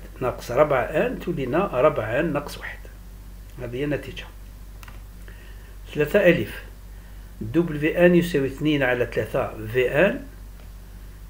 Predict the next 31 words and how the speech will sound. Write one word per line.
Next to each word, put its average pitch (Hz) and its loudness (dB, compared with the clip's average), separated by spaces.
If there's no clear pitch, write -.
دبل 143 -2
في 143 6
ان 120 0
نعوض 131 2
لنا 117 4
في 113 0
ان 110 0
بالقيمة 123 0
تاعو، 110 -4
واش - -6
هنا 143 -2
نخ-، 135 -4
نختزل 131 0
ثلاثة، 151 -2
يتبقى 165 -4
لنا 120 -2
اثنين 139 0
مضروب 143 2
في 143 -4
اثنين 170 2
أس - -8
اثنين 156 -2
ان. 131 -2
إذا 135 4
تولي 135 -2
اثنين 147 4
أس 165 -2
اثنين 139 -2
ان 175 8
زائد 151 4
واحد، 110 -4